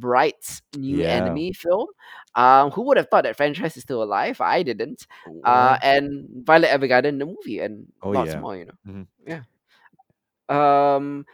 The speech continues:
Speaker 1: we will be back though, uh, with more episodes of Behold next month,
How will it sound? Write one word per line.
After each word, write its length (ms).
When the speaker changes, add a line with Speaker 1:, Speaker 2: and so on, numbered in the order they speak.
Speaker 1:
we 140
will 140
be 120
back 360
though, 180
uh, 460
with 200
more 220
episodes 320
of 80
Behold 400
next 380
month, 340